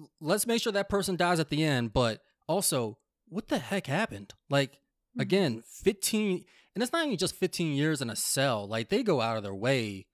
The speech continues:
Speaker 1: when it comes to accommodations and certain things that they do to him that, like, this is somebody who really hates him and wanted to make some, uh, make him pay. Uh, 'cause I didn't mention that in my synopsis that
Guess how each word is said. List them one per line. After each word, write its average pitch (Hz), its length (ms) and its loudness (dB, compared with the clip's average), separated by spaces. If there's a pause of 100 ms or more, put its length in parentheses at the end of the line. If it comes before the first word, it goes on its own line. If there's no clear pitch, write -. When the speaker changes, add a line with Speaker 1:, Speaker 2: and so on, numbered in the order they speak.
(140)
Speaker 1:
when 127 140 -6
it 120 80 -4
comes 123 320 -4
to 107 240 -4
accommodations 139 920 -2
and 107 200 -6
certain 127 300 -4
things 131 320 -4
that 123 160 -2
they 104 120 -8
do 123 240 0
to 143 240 0
him 143 380 -2 (520)
that, 117 540 -2 (340)
like, 117 220 -14 (240)
this 165 260 2
is 160 100 2
somebody 131 300 2
who 110 200 -2
really 113 760 0 (220)
hates 123 380 -2
him 104 140 -4
and 104 120 -6
wanted 107 140 -2
to 104 80 -4
make 101 200 -4
some, 107 160 -10 (100)
uh, 107 140 -4
make 110 240 -2
him 98 140 -8
pay. 98 340 -8 (500)
Uh, 113 140 -6
'cause 123 160 -6
I 151 60 2
didn't 180 180 2
mention 143 320 -2
that 117 260 -2
in 113 440 -4 (240)
my 110 400 -8
synopsis 143 580 -2
that 117 320 0